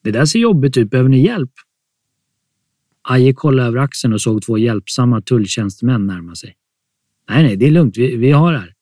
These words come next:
ropade Aje tillbaka och försökte behålla lugnet. "Det, det är ingen fara", fyllde Shishi i. Tulltjänstemännen höjde på ögonbrynen med nicka.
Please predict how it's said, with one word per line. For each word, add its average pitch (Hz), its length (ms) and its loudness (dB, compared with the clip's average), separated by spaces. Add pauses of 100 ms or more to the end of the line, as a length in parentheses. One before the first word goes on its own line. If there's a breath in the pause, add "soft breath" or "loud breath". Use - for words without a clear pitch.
(280)
ropade 113 300 -4
Aje 101 200 -6
tillbaka 101 420 -12
och 101 80 -16
försökte - 300 -8
behålla 104 300 -4
lugnet. 107 360 -4 (1600)
"Det, 131 240 0
det 151 100 6
är 185 140 8
ingen 180 160 6
fara", 160 380 -2 (560)
fyllde 113 180 0
Shishi 104 320 -6
i. 92 140 -16 (1500)
Tulltjänstemännen 131 880 2
höjde 120 280 2
på 123 120 -4
ögonbrynen 113 600 -4
med 107 80 -6
nicka. 101 380 -12